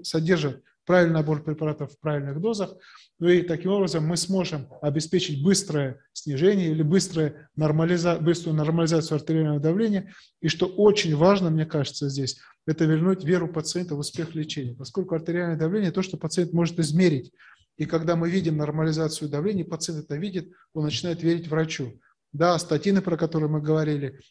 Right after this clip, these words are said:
антидраматическая терапия, антиагр-, антиагреганты, они значительно улучшают прогноз, но они практически не влияют на качество жизни или на самочувствие пациентов. И поэтому пациент не может оценить, насколько эффективно он улучшает свой прогноз приемом, там, аторвастатина или розовастатина,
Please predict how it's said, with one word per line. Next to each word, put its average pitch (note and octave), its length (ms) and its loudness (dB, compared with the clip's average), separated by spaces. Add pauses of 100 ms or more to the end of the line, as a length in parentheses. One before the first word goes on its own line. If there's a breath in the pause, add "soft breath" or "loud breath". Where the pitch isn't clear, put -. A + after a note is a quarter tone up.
(120)
антидраматическая E3+ 840 0
терапия, D#3+ 440 0
антиагр-, D3+ 960 -4
антиагреганты, D3+ 840 -2 (220 loud breath)
они E3+ 160 0
значительно F3 480 0
улучшают E3 440 0
прогноз, G3 540 0 (220 loud breath)
но D#3 60 0
они F#3 100 2
практически F3+ 480 -6
не D#3+ 100 0
влияют E3 380 0
на D3+ 80 -6
качество D3+ 420 -6
жизни D#3+ 240 -2
или D3+ 100 -2
на D3+ 120 -4
самочувствие D3+ 600 -6
пациентов. C3+ 640 -6 (440 soft breath)
И D3+ 60 -12
поэтому G#3+ 300 -2
пациент G#3 360 -6
не G3 60 2
может G3+ 280 -2
оценить, D#3 380 -6
насколько D#3+ 360 -4
эффективно E3 480 -2
он D#3+ 120 2
улучшает D#3+ 420 0
свой D#3 200 -4
прогноз E3+ 440 -2
приемом, D#3+ 420 0
там, C3+ 200 -8 (240 soft breath)
аторвастатина D3+ 640 -4
или D3 120 -4
розовастатина, D3 880 -6